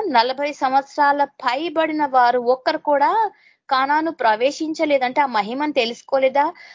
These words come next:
ఆ మహిమను రుచి చూసినారు కదా. దేవుని యొక్క సన్నిధిని ఫీల్ అయినరు వాళ్ళు కదా, మనతో దేవుడు ఉన్నాడు అని నమ్మిండ్రు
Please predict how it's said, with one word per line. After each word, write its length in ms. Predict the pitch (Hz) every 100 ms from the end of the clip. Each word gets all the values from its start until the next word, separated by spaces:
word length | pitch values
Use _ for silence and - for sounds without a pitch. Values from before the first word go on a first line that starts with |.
| -
ఆ 40 | 311 311
మహిమను 360 | 294 311 311
రుచి 280 | 269 220 302 277
చూసినారు 420 | 302 302 277 202 185
కదా. 200 | 185 233 392 _ _ _ _ _ _ _ _ _ _
దేవుని 360 | 175 208 240 254
యొక్క 140 | 240 233
సన్నిధిని 800 | - 214 220 254 302 277 294 320 330 -
ఫీల్ 260 | 302 320 285
అయినరు 220 | 202 180 175
వాళ్ళు 200 | 170 175 _ _ _ -
కదా, 160 | 262 381 - - _ 214
మనతో 260 | 240 254 294 220
దేవుడు 260 | 240 302 269 208
ఉన్నాడు 380 | 220 269 285 311
అని 200 | 302 294 214
నమ్మిండ్రు 580 | 208 208 233 285 269 214